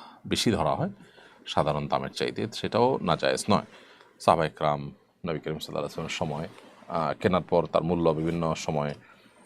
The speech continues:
আহ, ভেঙে ভেঙে পরিশোধ করেছেন, এরকম বিভিন্ন বর্ণনা পাওয়া যায়। সেক্ষেত্রে নবী সাল্লাল্লাহু আলাইহি ওয়াসাল্লাম তাদেরকে দামের ক্ষেত্রে কোনো হেরফের না করা ইত্যাদি জাতীয় কোনো গাইডলাইন আলাদা করে দেননি বা নির্দেশনা দেননি। এই জন্য, আহ, কিস্তিতে কেনাবেচা যেমন জায়েজ আছে, ঠিক তেমনিভাবে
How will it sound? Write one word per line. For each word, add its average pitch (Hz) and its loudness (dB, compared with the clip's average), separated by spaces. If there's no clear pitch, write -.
আহ, 78 2
ভেঙে 92 0
ভেঙে 76 -2
পরিশোধ - -4
করেছেন, - 2
এরকম 82 -4
বিভিন্ন 73 -2
বর্ণনা 71 0
পাওয়া 67 0
যায়। - -6
সেক্ষেত্রে 104 4
নবী 92 4
সাল্লাল্লাহু - 0
আলাইহি 92 2
ওয়াসাল্লাম 90 2
তাদেরকে 80 2
দামের 76 2
ক্ষেত্রে 80 -2
কোনো 78 -4
হেরফের 78 -4
না 71 -2
করা 73 0
ইত্যাদি 69 -6
জাতীয় 73 -2
কোনো 143 -2
গাইডলাইন 76 0
আলাদা 71 2
করে 69 -2
দেননি 73 2
বা 73 4
নির্দেশনা - -4
দেননি। 67 -2
এই - -8
জন্য, 101 2
আহ, 64 2
কিস্তিতে - -2
কেনাবেচা 87 2
যেমন 104 2
জায়েজ 98 4
আছে, 98 -2
ঠিক - -6
তেমনিভাবে 73 -2